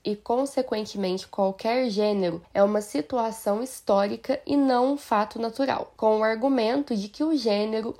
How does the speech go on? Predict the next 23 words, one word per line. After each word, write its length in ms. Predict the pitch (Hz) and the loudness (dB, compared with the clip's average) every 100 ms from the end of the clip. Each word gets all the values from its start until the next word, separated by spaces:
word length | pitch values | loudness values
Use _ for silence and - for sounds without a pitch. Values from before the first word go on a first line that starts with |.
| - | -4
é 100 | 233 | -2
mais 320 | 220 226 254 | 0 0 0
sobre 380 | 262 226 214 190 | -2 0 2 2
algo 340 | 180 175 185 | 0 -2 -4
que 140 | - | -10
fazemos 800 | - 277 269 208 208 247 262 - - | -4 0 2 2 2 2 -4 -8 -4
do 160 | 214 | -2
que 320 | 262 - 214 233 | -2 -2 -2 -2
sobre 400 | - 233 214 196 | -2 -2 0 2
algo 400 | 196 220 220 247 - | 2 0 -4 -10 -12
que 120 | 285 | -10
somos. 840 | - - - 226 170 147 - - - _ | -8 -8 2 4 4 0 -8 -14 -18 _
A 60 | 214 | -6
filósofa 720 | 208 240 220 247 262 269 - | 0 2 4 4 4 0 0
defende 800 | 233 277 - 202 185 202 208 247 - | 0 0 0 2 2 2 -2 -10 -14
que 140 | - 233 | -2 0
a 100 | 226 | 0
ideia 420 | 208 226 254 277 | 0 0 2 0
de 140 | 254 | 0
gênero 640 | 208 196 202 220 233 254 - | -4 -2 -2 0 -2 -2 -4
é 100 | 269 | 0
um 100 | 294 | 2
esquilo, 600 | 330 - - 202 170 - | 0 -4 -4 -2 -2 -4